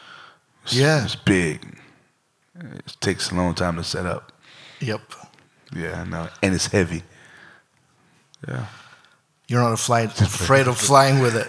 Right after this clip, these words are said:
Speaker 2: <laughs>
Speaker 1: No, well, well, well, so, so, nah, so, so, like, you know, I have a, I have a ten, ten string, seven pedal,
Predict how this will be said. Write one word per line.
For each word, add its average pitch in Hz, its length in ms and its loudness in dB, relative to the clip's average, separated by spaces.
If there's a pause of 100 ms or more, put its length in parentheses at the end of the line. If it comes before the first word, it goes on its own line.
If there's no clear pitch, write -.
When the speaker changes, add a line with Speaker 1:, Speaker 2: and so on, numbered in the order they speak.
(100)
Speaker 2:
<laughs> 156 120 6
Speaker 1:
No, 123 200 8
well, 135 160 10
well, 135 240 10
well, 127 140 12
so, 113 280 6 (200)
so, 127 260 2 (400)
nah, 120 380 4
so, 110 440 -2 (340)
so, 117 240 2
like, 104 200 0
you 120 60 0
know, 117 140 0
I 110 40 6
have 101 140 2
a, - 120 -6 (240)
I 92 40 4
have 95 160 4
a 85 40 -2
ten, - 440 0
ten 98 180 -4
string, 98 280 -2
seven 90 300 0
pedal, 85 300 0